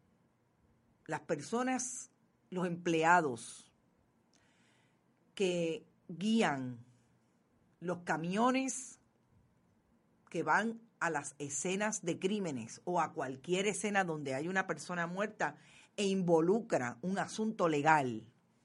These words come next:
como puede ser una persona que haya sido encontrada muerta en su casa, no necesariamente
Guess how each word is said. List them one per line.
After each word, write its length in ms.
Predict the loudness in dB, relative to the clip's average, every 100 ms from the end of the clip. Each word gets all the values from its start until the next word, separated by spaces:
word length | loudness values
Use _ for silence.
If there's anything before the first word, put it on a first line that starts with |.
| _ _ _ _ _ _ _ _ _ _ _ _ _
como 260 | 0 0 0
puede 240 | 0 0
ser 320 | 0 -2 -4 -4
una 240 | -2 0
persona 440 | -2 -2 -2 -2
que 80 | -2
haya 260 | -2 -2 -2
sido 320 | -2 0 0
encontrada 500 | -2 -6 -2 2 2
muerta 300 | 0 -4 -4
en 80 | -6
su 160 | -6
casa, 380 | 2 2 2 -4
no 300 | -4 -4 -4
necesariamente 1120 | -4 -6 0 2 2 0 -2 -4 -6 -6 -8